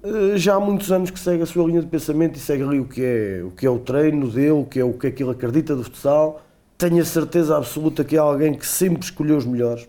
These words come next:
Pode não estar da minha, na minha, pá, eu achar que não é, que ele que é o outro, mas isso há, há, há não sei quantas cabeças para dizer isso. Agora, acho que o professor e toda aquela estrutura,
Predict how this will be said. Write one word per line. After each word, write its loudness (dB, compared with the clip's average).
Pode -2
não -2
estar 0
da -4
minha, -4
na 2
minha, 4
pá, -6
eu -2
achar -2
que -10
não 0
é, -2
que -16
ele -4
que -8
é -2
o -6
outro, -8
mas -4
isso -12
há, -2
há, -2
há -
não -10
sei -2
quantas 0
cabeças 0
para -6
dizer -4
isso. -6
Agora, 2
acho -2
que 0
o 2
professor 0
e 0
toda 2
aquela 0
estrutura, 0